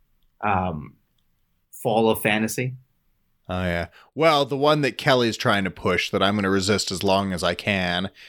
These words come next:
Speaker 2: is, uh, Musical Mayhem.
Speaker 1: Eh, eh, eh.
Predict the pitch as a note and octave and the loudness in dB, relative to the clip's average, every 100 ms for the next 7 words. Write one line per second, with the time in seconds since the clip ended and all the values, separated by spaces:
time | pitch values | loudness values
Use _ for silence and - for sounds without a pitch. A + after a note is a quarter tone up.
0 | - - G#2 F2 G2 F#2+ G2 G#2+ A2 G2 | -12 -2 0 2 4 4 2 2 2 2
1 | G#2+ A2 G#2 G#2 G#2 A2 B2 A2+ C#3+ C3 | 2 2 2 2 2 2 2 2 2 2
2 | C#3 C#3+ _ _ _ _ _ _ G2+ G#2+ | 0 -6 _ _ _ _ _ _ -2 -2
3 | - G#2 G#2 - A2 | -2 -4 -6 -4 -4